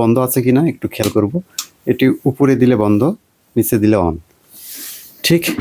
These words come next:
এই পাশে একটা সুইচ আছে, উপরে দিলে অফ, নিচে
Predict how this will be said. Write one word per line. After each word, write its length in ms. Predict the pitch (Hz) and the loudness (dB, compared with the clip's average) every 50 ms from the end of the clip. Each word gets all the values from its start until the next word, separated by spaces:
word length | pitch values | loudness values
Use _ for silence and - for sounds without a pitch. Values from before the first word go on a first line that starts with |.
| - - - - 127 | -10 -10 -4 0 2
এই 60 | 131 135 139 | 2 2 2
পাশে 220 | 135 131 - - 147 131 | 0 -2 0 0 0 0
একটা 160 | 127 - 127 - | 0 -2 -2 0
সুইচ 180 | - 131 120 113 117 | 2 2 2 2 2
আছে, 160 | 107 - 156 175 - - - - - - - - - - _ _ _ _ - 135 | 2 2 0 0 -2 -4 -16 -20 -20 -20 -20 -20 -20 -20 _ _ _ _ -4 -4
উপরে 240 | 120 - 135 123 127 113 | -2 0 2 2 2 2
দিলে 180 | 113 113 120 123 120 - - - _ _ - - - - 120 | 2 2 2 2 0 -2 -6 -20 _ _ -20 -20 -6 -2 -2
অফ, 100 | 143 170 - - - - - - - _ _ _ _ _ _ _ _ _ _ - | -2 -2 -4 -8 -10 -10 -10 -16 -20 _ _ _ _ _ _ _ _ _ _ -2
নিচে 260 | 113 107 - - 139 | 0 0 0 0 -2